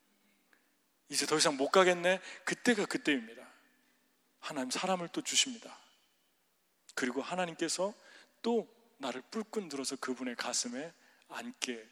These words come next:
해주십니다. 그 주님 앞으로 더 가까이 나가십시오.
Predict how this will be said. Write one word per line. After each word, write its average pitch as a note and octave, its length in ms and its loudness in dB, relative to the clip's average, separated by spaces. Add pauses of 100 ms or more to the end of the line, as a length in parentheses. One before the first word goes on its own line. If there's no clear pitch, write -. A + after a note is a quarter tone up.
(220)
해주십니다. - 520 -8 (3000)
그 C3+ 120 -10
주님 C#3+ 280 4
앞으로 A#2+ 480 0 (1000)
더 - 100 -4 (140)
가까이 C3 500 -4 (360)
나가십시오. - 580 2